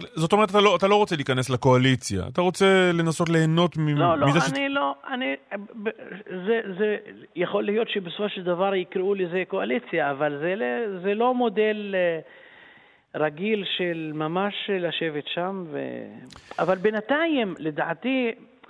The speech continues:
Speaker 2: מה שהצלחנו לעשות קודם, זה, אנחנו נמצאים בעמלה-, בעמדת לא שוללים.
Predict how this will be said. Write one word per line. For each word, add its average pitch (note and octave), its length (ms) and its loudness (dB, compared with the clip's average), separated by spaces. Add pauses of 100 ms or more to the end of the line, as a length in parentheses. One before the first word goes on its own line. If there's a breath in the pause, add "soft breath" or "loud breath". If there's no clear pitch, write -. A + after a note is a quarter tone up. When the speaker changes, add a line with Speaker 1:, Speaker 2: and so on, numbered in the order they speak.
(200)
Speaker 2:
מה F3 200 -2
שהצלחנו G#3 680 -4
לעשות E3+ 500 -4
קודם, D3+ 520 -4
זה, G3+ 220 -4 (240)
אנחנו G3 600 -4 (260)
נמצאים F#3 460 -4
בעמלה-, E3 420 -2 (100)
בעמדת D#3 520 -4
לא D#3 140 -2
שוללים. A#2+ 480 -8